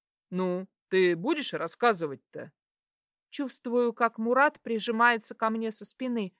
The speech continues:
и руки его сильно сжимают меня, лезут под майку. Но я собираю последние силы, хватаю его за запястье. Что рассказывать? Силы покидают меня,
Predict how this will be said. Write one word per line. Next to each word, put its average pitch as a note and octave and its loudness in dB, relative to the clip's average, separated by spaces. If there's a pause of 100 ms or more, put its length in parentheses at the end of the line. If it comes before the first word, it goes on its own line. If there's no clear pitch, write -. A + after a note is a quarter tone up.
(360)
и A#3 4
руки C4+ -2
его G3 0
сильно A#3+ -4
сжимают A3 0
меня, F#3 -6 (380)
лезут A#3 0
под C4 -6
майку. E3 -6 (640)
Но G#3 -2
я A3 2
собираю A#3+ 2
последние F3 -8
силы, C4+ -2 (440)
хватаю A3 2
его F#3 -4
за F#3 -4
запястье. E3+ -4 (560)
Что - 2
рассказывать? G3+ 0 (960)
Силы B3+ -2
покидают A3 0
меня, C4 -4